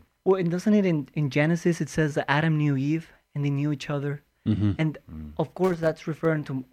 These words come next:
Speaker 1: it has to be referring to more than just they had sex.
Speaker 2: Oh, yeah, certainly, because when you give yourself to other, you're giving them more t-, th-, than just the physical part,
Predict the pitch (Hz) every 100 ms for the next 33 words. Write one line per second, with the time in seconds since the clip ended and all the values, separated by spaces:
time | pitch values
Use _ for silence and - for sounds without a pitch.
0 | - 156 143 196 - 156 151 151 156 147
1 | 147 147 139 131 135 127 151 135 139 -
2 | - 151 - - - _ _ - 147 110
3 | 131 92 - 143 104 95 92 101 - 117
4 | 110 113 110 95 143 120 117 110 - 120
5 | 113 - 113 - 135 151 113 113 117 98
6 | 131 127 120 113 107 113 117 117 - -
7 | 107 117 110 120 107 107 - - 117 -
8 | 143 113 120 113 - 135 113